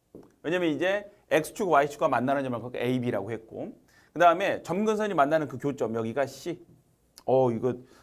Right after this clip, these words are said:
너무 선생님이 일직선에다가, 다시 할게, 얘들아. 음. 그러니까 그림을, 왜냐면 이게 사각형 모양이 돼야 되는데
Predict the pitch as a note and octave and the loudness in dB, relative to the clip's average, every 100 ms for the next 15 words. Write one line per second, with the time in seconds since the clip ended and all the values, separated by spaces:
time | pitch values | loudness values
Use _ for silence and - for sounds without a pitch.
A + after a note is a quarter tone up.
0 | - D#3 G3+ F3 G3+ G3 C3 C#3 F#3+ - | 2 4 4 0 -2 -2 -2 -2 -4 -6
1 | E3+ D#3 C#3+ C3+ A#2+ G#2+ C3+ E3 - _ | -6 -6 -6 -8 -8 -8 -6 -8 -10 _
2 | _ _ _ _ _ _ - D#3 D3 - | _ _ _ _ _ _ -10 -8 -8 -10
3 | - - - _ _ _ _ F#2+ - - | -14 -20 -20 _ _ _ _ -18 -18 -20
4 | - C#3+ B2+ E3 F3+ D#3+ A#2 - _ - | -8 -2 -2 0 0 -2 -6 -12 _ -6
5 | C3+ D#3+ A#2+ B2+ - C3+ E3 E3+ E3+ D3 | -2 0 0 -4 -4 -2 -2 -2 -4 -4
6 | A#2+ A#2 C3 A#2+ G#2 G2+ F#2 A2 A2+ - | -2 -2 -2 -2 -6 -6 -8 -8 -8 -10